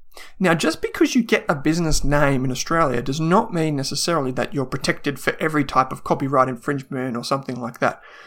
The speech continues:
So again, this is where legal advice could help. If you're gonna go out and get a patent or you're going to create a brand and you think it's really cool, you might wanna speak to a lawyer about that first. But in any case, to receive payment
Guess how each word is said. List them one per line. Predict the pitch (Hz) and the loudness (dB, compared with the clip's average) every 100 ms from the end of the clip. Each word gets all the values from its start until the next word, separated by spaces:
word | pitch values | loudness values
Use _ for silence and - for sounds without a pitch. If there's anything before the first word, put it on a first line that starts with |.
| - | -20
So | - 190 | 4 4
again, | 190 220 196 | 6 4 4
this | 190 | 2
is | 196 | 2
where | 185 | 4
legal | 147 147 143 | 4 4 2
advice | 123 131 127 | 2 0 0
could | - | -2
help. | 143 202 131 | -2 -2 0
If | |
you're | 196 | 0
gonna | 240 208 | 2 4
go | 160 | 4
out | 151 | 4
and | 143 | 4
get | 139 | -2
a | 117 | -4
patent | - 160 - 151 | -2 -2 -2 -2
or | 139 | -2
you're | 123 | 0
going | 135 135 | 0 0
to | 135 120 | -2 -4
create | - - 147 | -6 -2 0
a | 135 | 2
brand | 117 143 143 143 | 4 4 4 0
and | 135 | -2
you | 127 | -4
think | - 143 | -2 -4
it's | - | -2
really | 147 151 | 0 0
cool, | - 170 160 160 - - - - | 2 2 4 2 -4 -16 -18 -10
you | - 165 | 0 4
might | 202 254 | 6 6
wanna | 190 180 156 - - | 4 2 0 -4 -14
speak | - - - 127 | -8 -2 0 0
to | - | -2
a | 123 | -2
lawyer | 147 190 | 2 4
about | 151 123 | 4 2
that | 104 - | 0 -2
first. | - 185 127 | 2 2 2
But | - 135 - - - _ _ _ 156 170 - | -2 -2 -4 -20 -20 _ _ _ -10 -4 4
in | 220 | 6
any | 247 | 6
case, | 269 165 127 - | 4 0 -2 -4
to | - - 190 196 170 | -4 2 4 2 2
receive | 180 - 254 320 320 - | 4 4 2 0 -2 4
payment | - 175 135 - | 4 4 0 -4